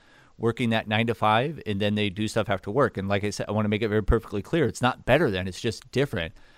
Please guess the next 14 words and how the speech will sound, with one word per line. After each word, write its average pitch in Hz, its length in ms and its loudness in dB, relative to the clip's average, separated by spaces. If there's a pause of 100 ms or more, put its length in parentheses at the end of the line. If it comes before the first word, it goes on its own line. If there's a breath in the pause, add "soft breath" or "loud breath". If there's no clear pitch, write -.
(280 soft breath)
But 107 260 2 (100)
I 107 80 0
think 120 280 0 (360)
once 123 240 2
you 120 160 0
start 117 280 2
to 101 340 2 (380)
cue 156 340 6
in 143 220 6
on 117 220 2
those 110 200 4
little 110 420 6
life's 104 440 2
whispers 175 680 2